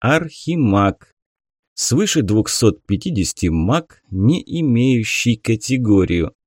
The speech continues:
абсолют. Таких за всё время существования веера миров было не более сотни. Все на учёте в каждом из миров,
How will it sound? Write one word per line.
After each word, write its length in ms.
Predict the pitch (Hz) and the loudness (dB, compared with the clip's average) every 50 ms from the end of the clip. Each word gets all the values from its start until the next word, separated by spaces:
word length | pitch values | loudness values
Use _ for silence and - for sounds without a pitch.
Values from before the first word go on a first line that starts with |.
| _ | _
абсолют. 840 | - 113 131 - - - - - - 175 185 170 - - - - - _ _ _ _ _ | -2 0 0 -2 -2 -6 -8 -6 -4 -4 -2 -2 -2 -2 -4 -8 -20 _ _ _ _ _
Таких 420 | - 82 85 - - 156 160 - - _ | -4 -4 -2 -2 -2 -2 -2 -4 -6 _
за 240 | - 92 82 98 92 | -6 -2 0 0 0
всё 180 | 82 - - 95 | 0 0 -2 0
время 260 | 92 95 92 95 87 | 0 0 0 0 -2
существования 1000 | - - - 98 - - - 90 - - 95 95 98 110 107 98 98 92 92 92 | -4 -4 -4 -4 -4 -4 -6 -6 -6 -2 -2 0 0 0 0 0 0 0 0 -2
веера 520 | 87 82 95 101 95 90 87 82 82 80 | -2 -2 0 0 0 0 0 -2 -2 -4
миров 420 | 80 78 78 92 120 147 143 - _ _ _ _ _ _ - | -4 -4 -2 0 0 0 0 -2 _ _ _ _ _ _ -8
было 480 | 95 85 78 80 151 175 190 180 175 165 | -8 -4 0 2 2 2 2 0 -2 -2
не 240 | 156 147 147 156 156 | -2 -2 -2 -2 -2
более 520 | 117 92 117 131 135 123 127 127 127 123 | -2 -2 0 0 0 2 0 0 -2 -2
сотни. 720 | 117 - - - 117 110 98 - _ - 101 98 82 - _ _ _ _ _ _ _ | -4 -6 -6 -2 0 0 0 0 _ -4 -2 -2 -2 -4 _ _ _ _ _ _ _
Все 340 | _ - - - - 196 214 | _ -8 -4 -2 0 0 0
на 160 | 202 196 170 | 0 0 -2
учёте 520 | 156 139 - - - 170 175 165 - 165 143 | -2 -4 -6 -6 -4 -4 -4 -2 -2 -4 -4
в 100 | - - | -4 -4
каждом 480 | - 135 135 131 120 117 113 107 104 | -6 -4 -2 -2 -2 0 0 0 0
из 140 | 98 90 98 | 0 0 -2
миров, 460 | 104 113 147 - 123 90 - - - | -2 -2 0 0 0 0 -2 -4 -12